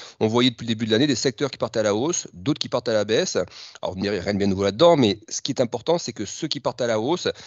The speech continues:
c'était les secteurs très traditionnels. C'était tout ce qui est banque, par exemple, hein, qui rebondissait par rapport au taux,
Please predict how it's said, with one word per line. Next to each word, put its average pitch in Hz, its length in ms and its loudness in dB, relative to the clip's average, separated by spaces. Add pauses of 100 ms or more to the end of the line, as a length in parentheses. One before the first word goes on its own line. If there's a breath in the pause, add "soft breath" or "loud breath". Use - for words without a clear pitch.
(140)
c'était - 140 -6
les 120 80 2
secteurs 151 240 -4
très 120 140 -4
traditionnels. 117 640 0
C'était 123 480 0 (640)
tout 113 100 -6
ce - 40 -10
qui 127 80 0
est 117 40 0
banque, 123 300 2
par 95 120 -2
exemple, 95 340 -4
hein, 113 60 0
qui - 100 -6
rebondissait 101 380 -2
par 92 120 0
rapport 104 220 -4
au 120 100 2
taux, 117 260 0